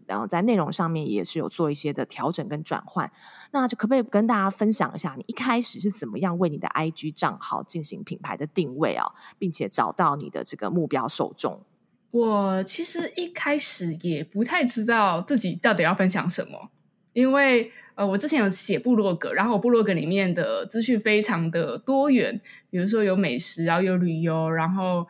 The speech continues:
Speaker 2: 有电影分享，然后有阅读心得，其实，呃，主题也是非常多的。那如果是比较早期追踪我I G的人，或者是你现在到我I G去滑我初期发的贴文，会发现有很多那种品牌冷知识，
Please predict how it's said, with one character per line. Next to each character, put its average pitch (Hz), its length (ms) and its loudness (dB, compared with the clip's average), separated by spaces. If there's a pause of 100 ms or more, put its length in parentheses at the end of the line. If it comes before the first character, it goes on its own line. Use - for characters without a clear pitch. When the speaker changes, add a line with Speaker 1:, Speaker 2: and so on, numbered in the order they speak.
(220)
Speaker 2:
有 165 340 0
电 208 180 0
影 170 160 2
分 190 180 2
享， 151 380 0
然 160 100 0
后 190 200 2
有 170 100 2
阅 185 100 2
读 208 140 4
心 208 220 4
得， - 420 0
其 233 100 0
实， 254 220 2 (320)
呃， 208 140 2
主 202 120 2
题 233 120 4
也 208 80 6
是 226 80 4
非 226 160 4
常 208 440 0
多 202 220 0
的。 - 220 -4 (300)
那 320 300 2 (200)
如 262 120 -2
果 320 80 0
是 320 140 2
比 208 160 2
较 226 360 4
早 170 260 2
期 180 320 -2
追 214 260 4
踪 208 220 2
我 170 100 2
I 180 180 2
G 180 160 0
的 160 140 -2
人， - 380 -8
或 254 160 2
者 294 80 2
是 208 280 2
你 180 120 2
现 220 180 2
在 202 160 4
到 196 160 2
我 165 80 2
I 175 160 2
G 180 160 -2
去 180 140 0
滑 - 240 0
我 175 180 0
初 220 160 0
期 208 140 0
发 196 160 0
的 180 80 2
贴 190 200 0
文， 190 300 -2 (300)
会 277 180 4
发 233 160 4
现 247 160 2
有 190 100 2
很 196 200 0
多 170 100 0
那 202 160 2
种 170 240 -4
品 175 220 0
牌 185 160 2
冷 190 160 -2
知 185 180 -6
识， 180 300 -6